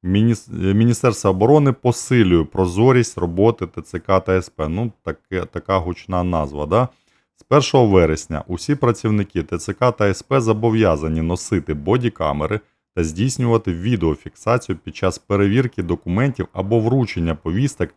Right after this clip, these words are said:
У разі порушення правил фіксація передбачена дисциплінарна відповідальність.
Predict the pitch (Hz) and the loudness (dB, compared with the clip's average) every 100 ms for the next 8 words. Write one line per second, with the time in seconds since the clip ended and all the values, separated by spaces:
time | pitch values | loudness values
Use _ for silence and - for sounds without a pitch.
0 | _ _ _ 113 120 104 87 80 92 95 | _ _ _ 2 6 6 4 0 0 0
1 | - 87 85 - 92 78 - 113 - - | -2 -4 -2 2 2 2 -2 -10 -4 2
2 | 95 76 - - 85 87 92 87 85 82 | 2 2 -6 -4 -4 0 2 2 0 -6
3 | 76 101 139 - 127 107 92 80 78 82 | -2 0 0 -2 -4 -2 0 0 -2 -2
4 | 87 87 95 98 98 104 104 101 | -4 -4 -4 -2 2 2 0 -4